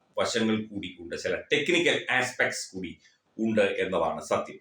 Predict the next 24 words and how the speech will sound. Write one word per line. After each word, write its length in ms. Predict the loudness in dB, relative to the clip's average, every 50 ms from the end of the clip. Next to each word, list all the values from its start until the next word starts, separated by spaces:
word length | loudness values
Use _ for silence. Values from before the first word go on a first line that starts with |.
| _ -10
ശ്രീലങ്കയിലെയും 640 | -4 2 4 4 6 6 6 6 8 8 6 6
ബംഗ്ലാദേശിലെയും 720 | 6 4 6 6 6 6 6 6 4 2 2 2 4 4 4
നേപ്പാളിലെയും 640 | 4 4 4 4 4 6 6 6 4 4 4 2 0 -2
ഒക്കെ 420 | -2 -2 0 -2 -2 0 2 4
വാർത്തകൾ 400 | 4 4 4 4 2 0 -2 0
നമ്മൾ 300 | 0 0 2 2 0 0 0
കണ്ടതാണ്. 540 | 0 2 4 4 4 4 4 2 0 -4 -6 -12 -18 -8 -2
അവിടുത്തെ 500 | 0 0 2 2 2 2 2 2 0 0 2
ജെൻ 220 | 2 2 2 2 0
സി, 380 | -2 -2 0 0 0 -2 -4 -10 _ _ _ -4
അതായത് 420 | 2 4 4 6 6 4 2 2 2
ജനറേഷൻ 680 | 2 4 4 6 6 4 4 4 2 2 0 0 -2 -2
ഇസഡ് 360 | -2 2 4 4 4 2 0 -6 -8 -6
അല്ലെങ്കിൽ 320 | -4 -2 -2 0 0 0 0
സി 320 | 0 -2 -2 -2 -2 -6 _ -6
എന്ന് 160 | -4 0 0
വിളിക്കാവുന്ന 680 | 0 0 -2 -2 0 2 2 4 4 2 2 -2 -2 -2 -2
യുവജനങ്ങൾ 480 | 0 0 2 2 2 2 2 2 0 -2
കൂട്ടത്തോടെ 600 | -2 -4 -2 0 0 0 2 0 0 0 0 0 0
തെരുവിൽ 340 | 0 0 0 -2 -2 -2
ഇറങ്ങി. 380 | 0 0 0 0 -2 -2 -4 -6 _ _ _ _ _ _ _ _ _ _ _ _ _ _ 2
അവിടുത്തെ 300 | 4 4 4 4 4 4
ഭരണകൂടങ്ങളെ 680 | 4 4 4 4 4 4 4 6 6 6 6 6 4 2
പിടിച്ചുകുലുക്കി 840 | 2 0 -2 -2 -2 0 0 2 2 2 0 0 -4 -4 -4 -6 _